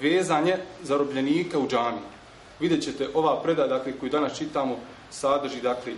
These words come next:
i kupanje jedne osobe kada je primila islam, a sadrži također i, dakle, priču o tome kako je jedan,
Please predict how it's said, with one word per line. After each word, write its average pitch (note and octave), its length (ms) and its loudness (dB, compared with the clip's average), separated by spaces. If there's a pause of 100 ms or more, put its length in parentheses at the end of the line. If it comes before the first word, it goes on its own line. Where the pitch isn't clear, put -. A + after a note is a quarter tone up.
i F3+ 160 0 (140)
kupanje E3+ 540 2 (380)
jedne D#3 300 2
osobe D#3+ 440 0 (100)
kada C#3 140 0
je C3+ 60 2
primila D#3 360 0
islam, D#3 360 0 (180)
a C3+ 80 -4
sadrži D#3 440 2
također D3 460 0
i, D#3+ 80 2 (760)
dakle, C#3+ 240 0
priču E3 360 0
o C#3 40 -4
tome D#3 360 2
kako D#3 260 0
je C3 60 2
jedan, D3+ 240 2